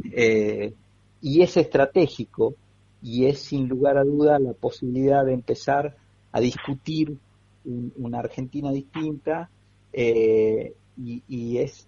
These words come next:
a, a refundar una, una decisión estratégica que la vamos a recordar en el tiempo, digo, como el, el seis noventa, eh, y en donde muchos están esperando que la brecha digital no se pueda reducir a partir de esto,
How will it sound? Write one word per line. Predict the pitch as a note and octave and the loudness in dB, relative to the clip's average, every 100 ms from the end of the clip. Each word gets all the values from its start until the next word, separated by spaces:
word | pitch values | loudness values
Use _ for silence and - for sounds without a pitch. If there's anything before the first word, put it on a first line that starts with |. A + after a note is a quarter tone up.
| _ | _
a, | - A#2 - | -8 -8 -8
a | - A#2 | -6 -6
refundar | A#2 A#2 A#2+ - C3+ C#3+ F3 | -2 -4 -4 -6 -2 0 0
una, | C#3 A2+ - - - - - - _ _ _ _ - | -2 -8 -10 -14 -16 -16 -18 -20 _ _ _ _ -14
una | A2+ A2+ | -8 -4
decisión | A2 - B2+ D#3 D#3 | -6 -8 -6 -4 -4
estratégica | C#3 - B2 D#3 - E3+ F3 F#3 F#3 _ _ _ | -4 -4 -4 -6 -8 -4 -2 -2 -4 _ _ _
que | - | -2
la | A#2+ | 2
vamos | A#2+ D3 B2+ | 4 2 0
a | |
recordar | A#2 A#2 B2+ C#3+ | 0 2 4 4
en | C#3+ | 2
el | A#2 | -2
tiempo, | C3 F#3+ D3+ A#2 A2 A2 A2 | 2 2 2 2 2 2 -2
digo, | A#2+ A#2 | -2 -4
como | - A2+ A2+ | -4 -6 -6
el, | A2 - | -8 -8
el | A2+ G#2+ | -10 -8
seis | - C#3+ C3+ | -2 0 0
noventa, | C3+ D#3+ E3+ F#3+ G3 - _ _ _ | -2 -2 -4 -2 -2 -6 _ _ _
eh, | A2 A2 G#2 C3 | 4 4 4 0
y | A#2 | -6
en | A#2+ | -6
donde | A#2 A#2+ | -6 -6
muchos | F3 - C3 | -6 -2 -2
están | - D3+ | 2 2
esperando | C#3 C#3+ D#3+ D3+ B2 - | 2 0 0 0 -2 -2
que | A2+ | -4
la | A2 A2+ | -2 0
brecha | D3+ D#3 C3 A#2+ A#2+ A2+ A2+ | 0 2 2 2 2 0 -2
digital | A#2 - C3 C#3+ C3+ | -6 -8 -2 0 0
no | C3 | -4
se | C3+ | -6
pueda | C3+ D#3 C#3+ | -2 2 2
reducir | C#3 C#3 C#3+ F#3 D#3 | 2 -2 -4 -2 0
a | |
partir | C3+ B2 D#3 D3+ | 0 -2 0 0
de | F3 | -2
esto, | D#3+ D#3 | -2 -8